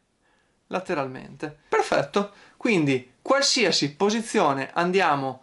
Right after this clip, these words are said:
a far assumere alla telecamera, adesso la telecamera sarà egregiamente bilanciata.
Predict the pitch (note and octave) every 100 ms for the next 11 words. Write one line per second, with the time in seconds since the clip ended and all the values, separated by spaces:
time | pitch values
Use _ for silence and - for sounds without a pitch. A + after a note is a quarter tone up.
0 | _ _ _ - C#3+ F3+ F#3 - G3 C#3+
1 | C#3+ D3 G#3+ C4 E3+ F#3+ A3 D#3+ D#3+ A3
2 | G#3 G#3+ A3 D#3 F#3+ G#3+ G#3+ D3 C#3+ _
3 | _ _ _ _ _ _ _ _ - A#3+
4 | F#3 F3+ D#3+ A#3 G3 D#3 C#3+ G3 F#3 E3+
5 | G3 F#3+ D3+ C3 B2 C#3+